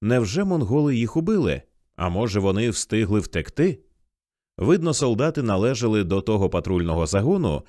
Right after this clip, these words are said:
який ми помітили на переправі. Кілька чоловік з двома ручними кулеметами та гвинтівками. Командував ними здоровенний сержант. Лише в нього на ногах були справжні чоботи. Це він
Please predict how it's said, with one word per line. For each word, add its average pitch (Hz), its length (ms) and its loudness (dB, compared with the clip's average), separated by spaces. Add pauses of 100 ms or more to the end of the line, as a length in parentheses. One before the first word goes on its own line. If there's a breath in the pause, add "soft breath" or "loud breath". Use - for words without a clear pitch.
(180 soft breath)
який 131 340 0
ми 190 100 2
помітили 120 500 0
на 120 100 -2
переправі. 123 640 -2 (580)
Кілька 110 340 4
чоловік 95 540 -2
з 101 140 0
двома 95 340 0
ручними 90 420 -2
кулеметами 123 680 -2
та 82 200 -2
гвинтівками. 87 800 -2 (320)
Командував 160 640 2
ними 160 420 0
здоровенний 98 680 0
сержант. 85 680 -2 (400 soft breath)
Лише 101 300 2
в 90 100 -2
нього 107 280 2
на 95 100 0
ногах 98 400 -2
були 95 260 0
справжні 87 500 -2
чоботи. 101 580 -2 (520)
Це 165 200 2
він 196 240 2